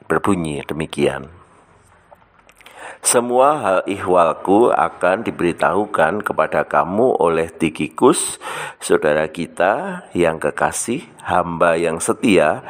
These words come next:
dan kawan sepelayanan dalam Tuhan. Ia kusuruh kepadamu dengan maksud supaya kamu tahu akan hal ihwal kami dan supaya ia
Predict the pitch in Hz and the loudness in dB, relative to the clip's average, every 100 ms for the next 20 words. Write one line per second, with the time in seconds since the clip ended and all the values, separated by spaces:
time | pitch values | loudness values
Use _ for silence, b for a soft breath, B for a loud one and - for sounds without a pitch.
0 | B B - 87 82 - 110 143 131 131 | B B -6 -2 -2 -2 0 2 2 0
1 | 139 - 101 98 95 95 90 87 87 95 | -4 -2 0 0 -2 -4 -2 -2 -2 -6
2 | 87 78 76 76 76 73 - 71 71 71 | -2 0 0 -4 -6 -8 -4 -4 -4 -12
3 | - B B B B 85 90 90 87 90 | -20 B B B B 0 2 2 0 -4
4 | - 95 90 95 95 - - - 82 95 | -2 0 4 4 2 -4 -4 0 0 2
5 | 95 98 101 110 104 85 80 80 - - | 0 2 2 2 0 0 0 -4 -4 0
6 | 156 - - B B B - 101 85 85 | 0 0 -12 B B B -2 0 2 2
7 | 80 - 90 123 135 104 104 104 101 - | 0 0 0 0 -2 -2 -2 -2 -4 -2
8 | 87 - - 85 87 85 82 - 127 123 | -4 -2 -2 -2 -2 0 0 -2 -6 -2
9 | 87 82 80 78 73 76 110 139 147 B | 0 0 0 0 -2 0 -4 -8 -12 B
10 | B - 82 80 80 - 76 82 80 120 | B -4 -2 -2 -6 -4 -2 0 0 -2
11 | 104 78 | -4 -4